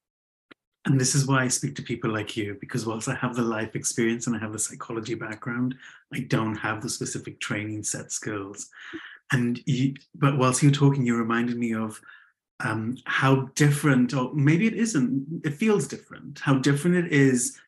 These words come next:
you know, in the U S versus the U K, whereby, um, I'm not from the U K specifically, but, um, so when my mum died, I remember, you know, palliative care, um, was very involved and they were amazing. They were amazing.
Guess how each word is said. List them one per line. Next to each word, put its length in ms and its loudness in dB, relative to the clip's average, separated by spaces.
you 100 2
know, 100 4
in 80 2
the 60 0
U 300 0
S 160 -4
versus 380 -6
the 100 -8
U 220 -10
K, 340 -18
whereby, 720 0
um, 380 2
I'm 140 4
not 140 6
from 120 8
the 80 10
U 160 8
K 100 2
specifically, 640 -2
but, 420 -2
um, 440 -2
so 180 2
when 100 4
my 100 6
mum 320 6
died, 460 0
I 60 -2
remember, 560 0
you 160 -6
know, 320 -6
palliative 460 0
care, 360 0
um, 280 -2
was 100 -4
very 320 -2
involved 440 -4
and 100 -6
they 60 -4
were 340 -6
amazing. 460 -4
They 100 -4
were 120 -4
amazing. 480 -10